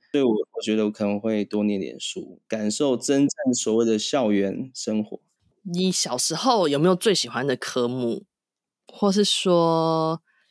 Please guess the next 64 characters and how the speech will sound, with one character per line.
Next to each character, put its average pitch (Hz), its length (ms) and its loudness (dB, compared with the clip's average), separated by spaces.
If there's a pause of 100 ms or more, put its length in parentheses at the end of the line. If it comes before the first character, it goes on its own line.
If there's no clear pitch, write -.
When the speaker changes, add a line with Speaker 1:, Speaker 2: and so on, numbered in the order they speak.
Speaker 2:
你 175 60 0
小 147 180 0
时 - 120 -2
候 185 40 4
曾 151 280 0
经 170 240 2
有 131 180 2
过 151 480 0 (320)
什 - 180 -4
么 147 80 0
样 160 520 0 (400)
不 220 100 4
一 185 80 4
样 175 160 2
的 151 100 2
梦 170 220 4
想 - 180 -4
或 143 160 -2
是 139 120 -2
志 139 260 -4
愿 123 180 0
吗？ - 340 -8 (420)
Speaker 1:
嗯， 113 760 0
Speaker 2:
<laughs> - 320 -20
Speaker 1:
小 139 280 2
时 233 120 4
候 233 100 10
最 220 140 4
喜 151 80 6
欢 127 80 6
的 127 80 4
科 151 180 4
目 135 280 4
哦， 101 60 2
Speaker 2:
对。 - 20 -2
Speaker 1:
其 131 160 -2
实 139 340 0 (560)
讲 147 180 0
起 160 60 2
来 131 80 4
有 120 60 6
点 123 80 2
好 104 160 0
笑， 110 240 -2
我 143 80 4
喜 147 120 0
欢 117 160 4
历 123 180 6
史。 - 280 -8 (320)
Speaker 2:
不 277 140 2
会 359 160 6
啊， 320 180 4
怎 277 80 2
么 254 80 4
会 285 120 4
好 196 160 4
笑？ 196 520 0 (160)
很 220 200 2
棒 311 240 4
啊。 277 180 2 (160)
Speaker 1:
原 214 160 4
因 165 240 4
啊， 156 80 2
要， 170 140 4